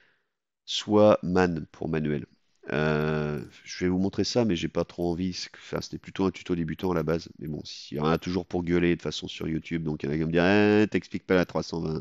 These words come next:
Alors on va montrer un coup la trois cent vingt, <laughs> comme ça, ça fera moins de personnes qui gueulent. Hop. Euh, tac, tac, tac, tac.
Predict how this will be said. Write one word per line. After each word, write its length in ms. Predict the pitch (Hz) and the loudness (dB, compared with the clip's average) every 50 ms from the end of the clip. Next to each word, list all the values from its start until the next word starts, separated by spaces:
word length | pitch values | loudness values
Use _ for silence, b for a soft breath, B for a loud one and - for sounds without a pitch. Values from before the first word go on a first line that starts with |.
| - - | -8 -10
Alors 160 | - - - - | -14 -16 -14 -14
on 20 | |
va 60 | 60 | -14
montrer 260 | 64 69 - - - | -12 -12 -12 -10 -10
un 60 | - - | -10 -10
coup 120 | - - | -8 -8
la 80 | - - | -8 -8
trois 160 | - - - | -6 -8 -10
cent 180 | - - 76 | -8 -8 -6
vingt, 120 | 76 80 87 | -6 -4 -4
<laughs> 40 | - | -4
comme 260 | 101 - - - - | -6 -6 -8 -12 -14
ça, 160 | - - - | -12 -12 -12
ça 120 | - - | -12 -12
fera 160 | - - - - | -14 -14 -12 -10
moins 180 | 69 73 71 | -8 -8 -8
de 200 | 71 69 65 - - _ B B B B B B B B B B B B - | -8 -8 -10 -12 -14 _ B B B B B B B B B B B B -18
personnes 320 | - - - - - - | -16 -16 -14 -16 -16 -16
qui 120 | - - - | -16 -12 -6
gueulent. 360 | - 78 82 87 87 87 - _ _ - - | -2 0 2 2 2 0 -4 _ _ -10 -8
Hop. 240 | 78 78 - - - - _ _ _ _ _ _ b b b b b b b b b b b b _ _ _ _ _ _ - 71 | -8 -8 -8 -12 -18 -20 _ _ _ _ _ _ b b b b b b b b b b b b _ _ _ _ _ _ -8 -4
Euh, 760 | 73 73 71 69 67 67 67 67 67 65 65 64 62 64 57 50 - _ | -4 -2 -2 -2 -2 -4 -4 -4 -4 -6 -6 -8 -8 -10 -12 -14 -16 _
tac, 400 | - - - - - - - - _ _ _ _ _ _ _ _ | -10 -8 -8 -8 -10 -14 -20 -20 _ _ _ _ _ _ _ _
tac, 340 | - 73 76 - - - - _ _ _ _ _ _ _ _ - | -10 -10 -8 -8 -10 -14 -20 _ _ _ _ _ _ _ _ -10
tac, 320 | - 156 - - - - _ _ _ _ _ _ _ _ _ _ _ _ _ _ _ _ _ _ _ _ _ - | -10 -10 -10 -12 -18 -20 _ _ _ _ _ _ _ _ _ _ _ _ _ _ _ _ _ _ _ _ _ -2
tac. 420 | 71 80 85 - - - - | 0 0 0 0 -4 -16 -20